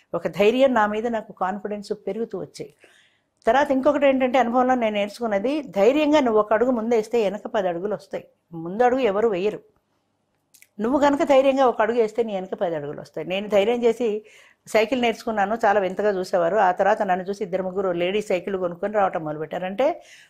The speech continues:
మొట్టమొదట స్టార్టింగ్ ట్రబుల్ అది. ఆ స్టార్టింగ్ ట్రబుల్ కనుక నువ్వు ము-, ధైర్యంగా ముందుకు తీసుకెళ్తే నీ వెనక వస్తాయి. తోడున్నడా కూడా అంతే.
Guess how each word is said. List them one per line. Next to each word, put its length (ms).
మొట్టమొదట 480
స్టార్టింగ్ 480
ట్రబుల్ 260
అది. 260
ఆ 60
స్టార్టింగ్ 400
ట్రబుల్ 240
కనుక 220
నువ్వు 260
ము-, 80
ధైర్యంగా 380
ముందుకు 260
తీసుకెళ్తే 420
నీ 80
వెనక 240
వస్తాయి. 240
తోడున్నడా 420
కూడా 160
అంతే. 340